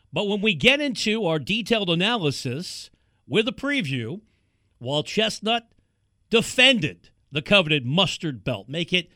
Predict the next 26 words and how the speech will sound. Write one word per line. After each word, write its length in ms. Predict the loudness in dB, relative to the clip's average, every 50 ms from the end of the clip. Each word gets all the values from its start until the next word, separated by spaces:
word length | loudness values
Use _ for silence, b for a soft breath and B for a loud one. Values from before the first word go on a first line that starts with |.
| b
his 220 | -8 -8 -6 -6 -8
fifteenth 640 | -6 -6 -6 -6 -6 -6 -8 -6 -4 -4 -4 -2
title, 500 | 0 2 2 2 2 0 -2 -6 -10 -14 _ _ _ _ _ _ _ _ _ _ _ -2
only, 540 | 0 2 2 4 4 2 2 0 -4 -6 -6
I 120 | -6 -6
say 240 | -2 0 0 2 2
in 80 | 2
air 140 | 0 -2 -2
quotes, 280 | -4 -6 -6 -8 -8 -6 -6
only 260 | -6 -4 -4 -4 -4
came 220 | -2 -2 -2 0 0
up 160 | -2 -2 -4
with 180 | -6 -6 -6 b b b b b b
sixty-three 1500 | _ -12 -8 -4 -2 -2 -2 -4 -6 -8 -4 -2 -2 0 -2 -2 -4 -8 -12 -10 -6 -4 -2 -2 -2 -2 -4 -6 -8 -8 -10 _ _ _ _
hot 280 | -4 0 0 0 2 2
dogs 380 | 2 2 2 2 0 0 0
and 160 | -2 -2 0 2
buns, 440 | 2 4 4 4 2 0 -2 -4
don't 200 | -4 -4 -4 -4
skip 340 | -6 -6 -6 -6 -6 -6 _
the 80 | -8 -6
buns, 600 | -2 0 2 2 2 2 0 -2 -4 -6 -8 -12 b b b b b b b b b b b -6
devoured 500 | -4 -2 2 4 4 4 4 2 0 -4
in 100 | -4 -2
ten 240 | 0 0 2 2 0
minutes, 420 | 0 -2 -2 -4 -6 -10 -16